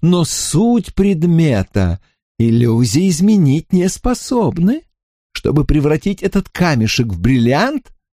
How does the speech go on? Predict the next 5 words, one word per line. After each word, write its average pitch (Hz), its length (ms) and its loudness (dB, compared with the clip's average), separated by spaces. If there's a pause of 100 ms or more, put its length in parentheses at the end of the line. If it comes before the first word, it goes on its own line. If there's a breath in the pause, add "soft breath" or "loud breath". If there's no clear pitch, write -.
(300)
нужно 147 480 2
изменить 143 480 0
его 160 280 0 (200)
подлинное 147 840 0 (100)
имя. 247 560 -4